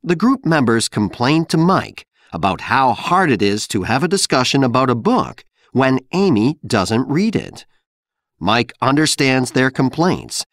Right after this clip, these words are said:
and wants to encourage Amy to take the club more seriously.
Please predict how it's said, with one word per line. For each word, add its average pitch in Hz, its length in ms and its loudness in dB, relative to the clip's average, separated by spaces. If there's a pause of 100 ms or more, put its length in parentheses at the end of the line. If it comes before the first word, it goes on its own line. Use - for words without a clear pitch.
(180)
and 69 220 -8
wants 151 320 0
to 175 160 2
encourage 165 560 0
Amy 165 320 2
to - 180 -4
take 160 300 -2
the 196 80 0
club 104 280 0
more 127 220 2
seriously. 98 920 -2